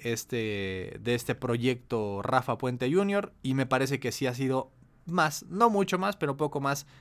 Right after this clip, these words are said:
de lo que pensábamos hasta el momento. Pero bueno, sigamos con el resto de la jornada, porque ya nos, eh, excedimos un poquito,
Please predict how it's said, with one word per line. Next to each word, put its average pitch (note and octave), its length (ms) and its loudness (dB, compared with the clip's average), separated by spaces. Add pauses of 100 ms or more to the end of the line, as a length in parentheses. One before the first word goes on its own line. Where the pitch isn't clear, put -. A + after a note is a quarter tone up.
(140)
de C3+ 260 2
lo B2+ 200 2
que B2 140 -6
pensábamos G2+ 760 -4
hasta G#2+ 200 -8
el G2+ 60 -6
momento. - 420 -12 (600)
Pero G#3+ 160 8
bueno, D#3 240 8
sigamos G3 600 6
con G#3 360 4
el E3+ 100 6
resto F#3+ 240 4
de E3+ 60 4
la D3+ 60 6
jornada, G#3 360 4
porque B2+ 220 -2
ya C#3+ 100 4
nos, D#3 240 2
eh, B2+ 280 0
excedimos D3 600 2
un F3 140 2
poquito, D3+ 600 2